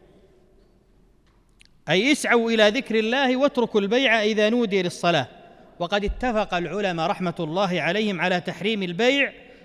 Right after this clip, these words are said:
بعد النداء الثاني، بعد النداء الثاني، واختلفوا هل يصح إذا تعاطاه أحد على قولين،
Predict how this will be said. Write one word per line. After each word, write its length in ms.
بعد 320
النداء 580
الثاني، 560
بعد 240
النداء 680
الثاني، 760
واختلفوا 760
هل 100
يصح 420
إذا 220
تعاطاه 720
أحد 280
على 220
قولين، 440